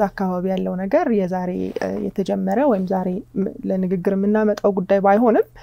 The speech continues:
እ፣ አሁን ግን ሰሞንኛ የሚነሱ፣ እ፣ አጀንዳዎች አሉ። እ፣ የጀርመን ድምፅ ላይ፣ እ፣ የሰማነው ነገር ነበረ። እ፣ ምንድን ነው? እ፣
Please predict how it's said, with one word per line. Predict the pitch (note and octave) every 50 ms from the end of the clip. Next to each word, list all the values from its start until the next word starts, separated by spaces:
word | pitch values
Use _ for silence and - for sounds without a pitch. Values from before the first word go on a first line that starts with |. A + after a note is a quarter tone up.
| - - - _ -
እ፣ | - - G#3 G3+ F#3+ F#3 F#3 F#3 F#3+ - -
አሁን | - G3+ G#3 G3+ G3
ግን | G3+ D4+ F4
ሰሞንኛ | - - A3 F#3+ F#3 F3+ F3+ F3 F3 F3+ F#3 F3+ F3+ F#3+ G#3
የሚነሱ፣ | G3 F#3 F3+ F3+ F3+ F3 F#3 F#3 - - - F3+ E3 E3+ -
እ፣ | - F#3+ F#3 F#3 F#3+ G3+ - - - B3 B3 - - B3 - - B3+ - -
አጀንዳዎች | - - F#3+ - G3+ F#3+ F#3+ G#3 C4 C#4+ - -
አሉ። | A3 G3 F3+ F3 G3+ D4 G#4+ A#4+ - - - - - - - -
እ፣ | - F3+ F3+ - - - - G1+ F#3+ F#3
የጀርመን | F#3+ F#3 F3+ E3+ - F#3 F#3 F#3 F3+ F#3 F3+ F3 F3+ F3 F3+
ድምፅ | F3 - F#3 F#3 - - - G3 F#3 F3+ F3+
ላይ፣ | F3 G#3+ C#4+ F#4+ F#4+ - -
እ፣ | G3+ F#3+ F3+ F#3 F3+ F3 F#3 F#3 G3 G3 G#3
የሰማነው | G3+ F#3 - - G#3 F#3 F#3 F#3 F#3 F3+ F3+ F3+
ነገር | F3+ F3 E3+ F#3 F3 F3+
ነበረ። | F3+ F3+ E3+ - F#3+ F3+ F3+ F#3 F#3 - - - - - - - - _ - -
እ፣ | - G#3
ምንድን | G#3 G#3+ G#3+ A3 G#3 G#3+ G#3 G#3+
ነው? | C4 F#4+ C5 C#5+ B4+ F#4
እ፣ | - -